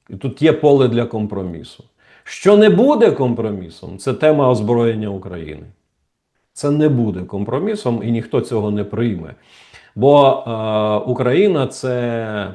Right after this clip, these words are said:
по суті, е, стіна. І Збройні сили — це стіна, які захищають Європу, захищають нато. Тому в цьому відношенні ніяких компромісів не буде, щоб там в Москві не мріяли.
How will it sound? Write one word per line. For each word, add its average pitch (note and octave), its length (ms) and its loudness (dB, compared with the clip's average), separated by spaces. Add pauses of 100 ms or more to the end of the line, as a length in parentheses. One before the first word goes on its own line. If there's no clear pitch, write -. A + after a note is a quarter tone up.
по A#2 100 -2
суті, B2+ 520 -4 (880)
е, G2+ 60 -6
стіна. C#3 800 0 (300)
І G2 60 -12
Збройні C3 460 -2
сили — B2 380 -4
це G#2+ 100 -8
стіна, B2 420 -4
які G2+ 200 -6
захищають G2 680 -8
Європу, F2 480 -12 (460)
захищають G2+ 680 -4
нато. E2+ 380 -12 (260)
Тому B2+ 200 -4
в A2 60 -4
цьому B2+ 300 0
відношенні A2+ 580 -4
ніяких A#2 460 -6
компромісів G#2 600 -6
не G2+ 100 -6
буде, G#2+ 300 -4
щоб - 240 -8
там G2 180 -6
в G2 40 -6
Москві G2 340 -12
не G2 140 -10
мріяли. F#2 480 -8